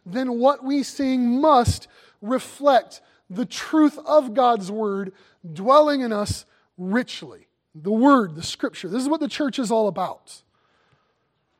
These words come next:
Right? We're to teach one another with song, but we have nothing to teach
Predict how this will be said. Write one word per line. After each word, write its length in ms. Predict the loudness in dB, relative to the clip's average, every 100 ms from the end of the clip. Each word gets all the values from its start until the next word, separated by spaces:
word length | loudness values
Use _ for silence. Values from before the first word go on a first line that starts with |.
| _ _ _ _ _ _ _ -4
Right? 240 | -2 0
We're 180 | 2 2
to 100 | 2
teach 380 | 6 6 6 0
one 140 | 0
another 260 | 0 -2 -2
with 120 | -6
song, 360 | -2 0 0
but 80 | 0
we 160 | 2 2
have 340 | 4 4 2
nothing 500 | 2 0 0 0 -2
to 140 | -2 -2
teach 460 | 4 4 4 -4